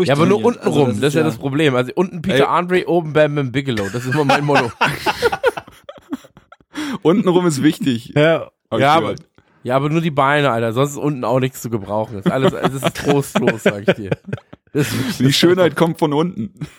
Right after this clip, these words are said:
Speaker 1: Ja. Schönheit kommt von innen in dem
Speaker 2: That's
Speaker 1: Fall.
Speaker 2: what she said.
Speaker 1: Naja. Wie dem auch sei, Freunde. Ähm,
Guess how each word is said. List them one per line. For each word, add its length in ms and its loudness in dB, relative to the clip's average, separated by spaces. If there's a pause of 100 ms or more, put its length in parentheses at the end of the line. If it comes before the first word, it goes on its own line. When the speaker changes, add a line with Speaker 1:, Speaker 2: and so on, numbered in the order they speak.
(220)
Speaker 1:
Ja. 260 0 (880)
Schönheit 280 2
kommt 140 0
von 120 -4
innen 260 2
in 80 0
dem 80 4
Speaker 2:
That's 140 -2
Speaker 1:
Fall. 120 2
Speaker 2:
what 120 2
she 240 2
said. 240 -4
Speaker 1:
Naja. 280 -2 (560)
Wie 80 2
dem 100 4
auch 60 2
sei, 200 2
Freunde. 500 -2
Ähm, 440 0